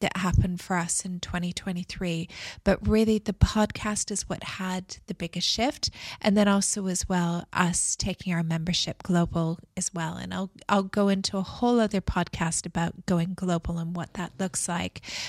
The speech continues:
So if you've been sitting on the edge thinking about, "Do I want a podcast? Do I not want a podcast? Oh, the tech really scares me. I don't know." If you're looking for something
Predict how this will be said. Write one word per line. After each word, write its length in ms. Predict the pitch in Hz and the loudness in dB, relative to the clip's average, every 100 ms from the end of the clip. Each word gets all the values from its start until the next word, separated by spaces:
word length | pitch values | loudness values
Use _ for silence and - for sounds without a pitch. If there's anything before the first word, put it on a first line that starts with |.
| - | -10
So 200 | - 277 - | -6 -4 -2
if 180 | 262 - | -2 -4
you've 180 | 285 - | -8 -4
been 380 | 349 311 262 - - - | -2 -2 -4 -6 -12 -6
sitting 400 | - - 202 208 | -4 -2 -4 -2
on 140 | 196 | 0
the 120 | 185 - | 0 0
edge 520 | - 175 165 170 - - 170 - | 0 0 0 0 -2 -2 -6 0
thinking 380 | 196 185 202 180 | 2 2 2 0
about, 640 | 180 175 170 165 107 - - | 2 0 0 0 -2 -4 -4
"Do 160 | 208 233 | 2 4
I 100 | 254 | 6
want 240 | 202 196 | 4 2
a 40 | 196 | 2
podcast? 840 | - 185 185 - 190 180 175 - | 2 2 0 -2 0 2 2 0
Do 100 | 170 | 0
I 100 | 160 | 0
not 280 | 170 170 - | 0 0 0
want 160 | 175 175 | 0 2
a 40 | |
podcast? 1000 | - - 170 - - 170 165 160 - - _ | 2 2 0 0 -2 0 0 0 -2 -6 _
Oh, 400 | - 196 202 190 | -2 2 4 4
the 140 | - 175 | 2 -6
tech 480 | - - 170 - 175 | -4 -2 -4 -2 -2
really 220 | 180 175 | 0 0
scares 460 | - 170 165 165 | -2 -2 -2 -2
me. 160 | 170 160 - | -4 -6 -4
I 100 | 170 | -2
don't 280 | 170 165 - | 0 -2 -2
know." 360 | 165 160 156 - - - - _ _ _ | -2 -2 -4 -8 -12 -12 -14 _ _ _
If 280 | 262 - 320 | 2 2 -4
you're 120 | 330 | -2
looking 380 | 269 - 214 190 | -2 -2 -6 -4
for 160 | 190 | -2
something 640 | - 180 - 190 180 180 | -2 -4 -6 -4 -2 -4